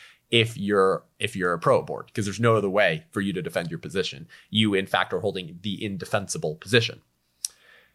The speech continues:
So they say this bill would force doctors to provide patients with information that is medically inaccurate. And then they say, "There is no such thing as an abortion pill reversal.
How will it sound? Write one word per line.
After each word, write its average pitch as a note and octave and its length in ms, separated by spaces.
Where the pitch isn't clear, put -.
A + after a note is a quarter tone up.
So D3 120
they C#3 140
say C#3 140
this D#3 280
bill D3+ 240
would C3 140
force C#3+ 400
doctors A2+ 520
to A2+ 100
provide A2+ 340
patients C3+ 460
with A#2 120
information G2+ 600
that F2+ 120
is E2+ 120
medically A2+ 640
inaccurate. F#2+ 560
And D3 140
then C#3 120
they D#3 100
say, B2+ 160
"There D3 320
is F#3+ 120
no D3+ 140
such D3 280
thing C3 200
as A2 100
an A2+ 80
abortion G#2 420
pill G2+ 160
reversal. F2+ 500